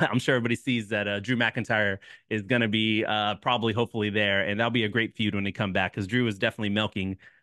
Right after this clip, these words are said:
<laughs> that injury, being that he was the one that, uh, injured him. But, uh, yeah, I, I'm really excited to see C M Punk come back when he does get healthy.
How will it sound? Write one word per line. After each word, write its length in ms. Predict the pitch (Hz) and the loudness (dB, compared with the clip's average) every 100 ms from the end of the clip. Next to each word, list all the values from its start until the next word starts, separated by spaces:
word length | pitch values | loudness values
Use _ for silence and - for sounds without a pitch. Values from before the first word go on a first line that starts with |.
| _ | _
<laughs> 140 | - 190 175 - 143 - - 143 | 0 2 0 2 0 0 -2 0
that 140 | 135 | 2
injury, 360 | 135 135 117 107 | 2 2 2 2
being 280 | 101 110 110 | 0 0 0
that 140 | 101 | 0
he 100 | 120 | 0
was 120 | 110 104 | 0 -2
the 60 | |
one 340 | 101 101 95 95 | -2 -2 -2 -2
that, 180 | 95 92 | -2 -2
uh, 120 | 92 | -2
injured 280 | 98 98 95 | -2 -2 0
him. 240 | 95 92 | 0 0
But, 180 | 110 98 | 0 2
uh, 140 | 98 98 | 4 4
yeah, 260 | 131 135 | 4 4
I, 220 | 90 120 | 4 4
I'm 100 | 147 | 4
really 160 | 175 185 | 4 2
excited 380 | 156 143 131 117 | 2 0 0 -2
to 40 | |
see 200 | - 127 | -4 -4
C 160 | - 120 | -2 -2
M 100 | 101 | -2
Punk 240 | 101 104 | -4 -4
come 160 | - 98 | -4 0
back 240 | 95 - | 0 -2
when 80 | 98 | -4
he 80 | 95 | -2
does 200 | 98 92 | -2 0
get 120 | 95 | -2
healthy. 400 | 98 95 98 | -2 -4 -6